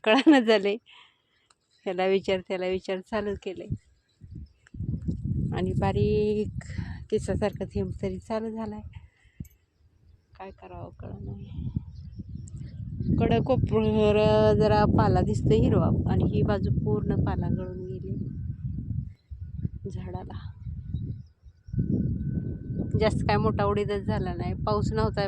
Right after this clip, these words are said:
पाहिजे त्यावेळेला आणि आता नको त्यावेळेला पाऊस चालू झालाय. हे बघा,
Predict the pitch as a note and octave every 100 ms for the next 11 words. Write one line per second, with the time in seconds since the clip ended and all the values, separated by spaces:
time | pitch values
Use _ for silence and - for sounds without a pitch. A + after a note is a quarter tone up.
0 | - G#3 F#3 F3+ F#3+ F3+ F3 F#3 F#3 F#3+
1 | F#3 G3 G3+ G3+ A3+ G#3+ G3+ F#3+ G3 G3
2 | G#3+ G#3+ G#3+ G3 - - G#3+ G#3+ F#3 G3
3 | G3 G3 - D3+ - - - - - -
4 | - - - - F3